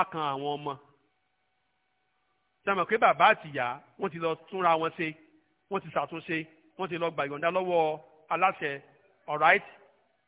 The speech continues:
Ta ló wá ṣẹ́kùnlẹ̀? Ọmọ tí wọ́n ti bí síwájú àsìkò yẹn. Ọmọ kan ni o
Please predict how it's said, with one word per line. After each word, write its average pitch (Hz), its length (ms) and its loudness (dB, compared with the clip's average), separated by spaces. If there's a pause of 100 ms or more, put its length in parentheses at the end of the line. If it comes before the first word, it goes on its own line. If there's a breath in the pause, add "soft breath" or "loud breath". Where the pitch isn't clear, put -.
(240)
Ta 180 100 8
ló 208 100 4
wá 214 180 10
ṣẹ́kùnlẹ̀? 170 440 -2 (920)
Ọmọ 175 300 2
tí 214 140 -4
wọ́n 196 200 0
ti 190 160 -10
bí 160 240 -4 (460)
síwájú 185 440 0
àsìkò 180 380 -2
yẹn. 131 280 -10 (2250)
Ọmọ 220 240 8
kan 208 220 0
ni 208 100 -2
o 202 200 2